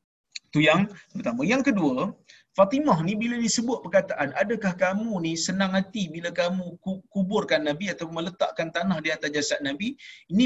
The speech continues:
bukan mem-, memerti-, mempertikaikan takdir. Tetapi Fatimah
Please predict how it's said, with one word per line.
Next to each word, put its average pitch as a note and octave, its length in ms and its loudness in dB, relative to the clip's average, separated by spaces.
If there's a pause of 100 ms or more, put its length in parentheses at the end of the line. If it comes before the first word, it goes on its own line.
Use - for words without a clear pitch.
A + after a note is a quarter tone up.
(100)
bukan G3 280 2 (120)
mem-, E3+ 360 0
memerti-, E3 480 -6 (120)
mempertikaikan F3 1000 -2
takdir. D#3 480 -2 (400)
Tetapi E3+ 400 -2
Fatimah G3+ 420 0